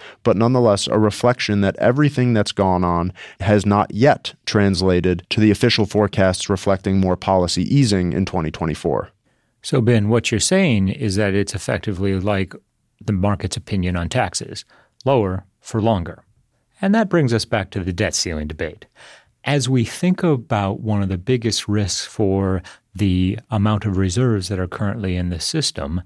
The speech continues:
Speaker 2: the debt ceiling is difficult to ignore, principally because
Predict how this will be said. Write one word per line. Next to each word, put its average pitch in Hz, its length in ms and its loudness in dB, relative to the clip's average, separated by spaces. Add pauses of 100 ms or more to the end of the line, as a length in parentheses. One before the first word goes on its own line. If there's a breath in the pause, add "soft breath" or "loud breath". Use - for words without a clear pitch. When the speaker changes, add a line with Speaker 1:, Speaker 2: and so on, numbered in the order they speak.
(320 loud breath)
Speaker 2:
the 113 100 2
debt 143 320 -2
ceiling 87 600 -4
is 117 320 0
difficult - 640 -4
to 98 160 -4
ignore, 82 560 -2 (600 soft breath)
principally 98 760 0 (260)
because 107 760 0